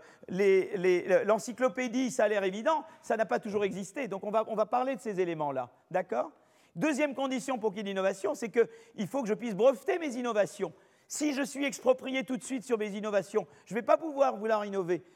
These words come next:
Donc, il faut que j'ai des institutions qui protègent les droits de propriété sur mon innovation. Qu'est-ce, comment se sont créées ces institutions ? Donc, on va parler de ça la prochaine fois. Le nom de Mokir est très important, de Joël Mokir, vous voyez ?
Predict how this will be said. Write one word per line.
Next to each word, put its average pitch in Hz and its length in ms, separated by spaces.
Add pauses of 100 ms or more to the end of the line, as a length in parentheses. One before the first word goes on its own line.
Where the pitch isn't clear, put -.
(120)
Donc, 214 160
il 208 80
faut 233 80
que 202 80
j'ai 220 240
des 190 180
institutions 208 460
qui 214 100
protègent 262 400
les 220 80
droits 214 160
de 226 40
propriété 254 560
sur 254 160
mon 240 120
innovation. 185 600 (600)
Qu'est-ce, 254 220
comment 277 240
se 262 120
sont 262 180
créées 277 160
ces 247 180
institutions ? 254 720 (1120)
Donc, 214 260
on 226 60
va 240 120
parler 254 260
de - 60
ça 339 160
la 302 80
prochaine 226 340
fois. 180 320 (240)
Le 220 160
nom 285 180
de 240 120
Mokir 285 560
est 226 120
très 262 200
important, 262 600 (440)
de 190 240
Joël 226 320
Mokir, 202 420
vous 131 60
voyez ? 196 340